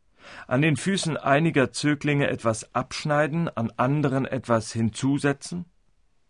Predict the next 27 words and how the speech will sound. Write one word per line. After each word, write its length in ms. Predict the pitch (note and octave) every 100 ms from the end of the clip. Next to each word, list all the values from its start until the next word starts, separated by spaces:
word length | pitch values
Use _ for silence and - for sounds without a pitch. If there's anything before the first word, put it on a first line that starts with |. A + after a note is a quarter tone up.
| -
Ihr 180 | B2 A#2+
lacht. 520 | G2 F2 - - - _ _ _ _ _ _ _ _
Ihr 140 | B2+ A#2+
wollt 200 | A#2+ G2+
wissen, 360 | D3 E3 C#3+ - - _
was 220 | - D#3
ich 80 | C#3
mit 160 | C#3 B2+
dieser 240 | B2+ C3+
sonderbaren 540 | A#2+ C#3+ C#3+ C3 B2 B2
Frage 380 | A#2+ B2 A#2
wolle? 320 | A2+ F3+ C#3+ - _ _ _ _ _
Ich 240 | - C3 C3
will 140 | C#3
es 160 | C3+ -
gleich 320 | B2+ C3 B2
sagen. 400 | B2 G2 F2 E2+ _ _ _ _ _ - - _
So 300 | - A#2 G2
wie 220 | C#3+ E3+
jeder 460 | B2 C3+ D#3+ D#3+ D3
Knabe 500 | A2+ A#2 A#2+ B2+ A#2+
seine 380 | A#2 A#2 A2
eigene 420 | - B2 B2+ A#2+ F#2+
Form 340 | - G2+ G2+
des 160 | F#2+ -
Fußes 500 | - G2+ - F2+ G2+
hat, 260 | A2+ -